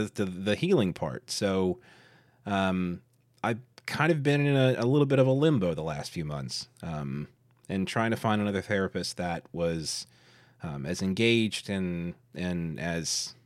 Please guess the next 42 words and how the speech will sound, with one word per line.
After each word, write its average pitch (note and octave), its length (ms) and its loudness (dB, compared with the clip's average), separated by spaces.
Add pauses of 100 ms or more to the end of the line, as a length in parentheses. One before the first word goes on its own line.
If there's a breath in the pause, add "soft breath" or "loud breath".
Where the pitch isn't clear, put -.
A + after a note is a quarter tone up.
(160)
you - 100 -8
know, - 40 -10
kind G2+ 140 -6
of - 300 -8 (160)
compassionate F#2+ 680 0
as, F2 220 -2
as E2 180 -6
the F#2+ 80 -2
other C3+ 140 2
one E2+ 160 -2
was. D#2 260 -4 (520 loud breath)
But, G#2 260 4 (300)
but A#2 140 -2
that's B2+ 240 2
kind B2+ 200 0
of A#2 80 -2
how B2 140 4
it G#2 100 0
goes. G#2+ 400 2
Like, F2+ 260 -4
you, G#2 320 0 (560)
uh, D2+ 200 -6 (260)
a, B2 160 0 (100)
a B2 80 2
lot D3 220 6
of D#3 80 4
times, B2+ 680 2 (420)
you B2 80 0
know, A#2 80 4
I, A#2 180 4
I've A#2 100 2
heard A#2 200 4
stories A2 300 4
from G2+ 100 -2
people F#2+ 260 0
where F2+ 80 4
they, F2+ 120 0
they F2 240 -2
try G#2 280 0
a F#2 60 0
therapist F#2 520 -2
and D#2+ 240 -4